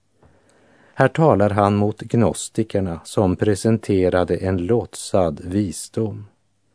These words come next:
Det handlar om andlig suggestion och andligt snobberi. Det handlar om sådana som inte håller sig till honom som är huvudet, men är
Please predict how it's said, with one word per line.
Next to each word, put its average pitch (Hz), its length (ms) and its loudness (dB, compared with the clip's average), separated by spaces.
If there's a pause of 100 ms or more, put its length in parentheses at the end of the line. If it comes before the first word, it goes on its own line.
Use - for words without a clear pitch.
(440)
Det 92 140 4
handlar 92 480 2
om 90 260 2
andlig 104 800 -2
suggestion 110 1000 -2 (280)
och 117 260 0
andligt 80 680 -2
snobberi. 98 800 -2 (1200)
Det 101 400 2
handlar 101 580 2
om 113 140 4
sådana 98 680 0
som 95 340 -2
inte 131 440 0
håller 101 580 0
sig 92 320 -2
till 85 240 -4
honom 95 760 0
som 117 300 0
är 82 380 -4
huvudet, 104 680 -4 (840)
men 110 200 4
är 92 240 2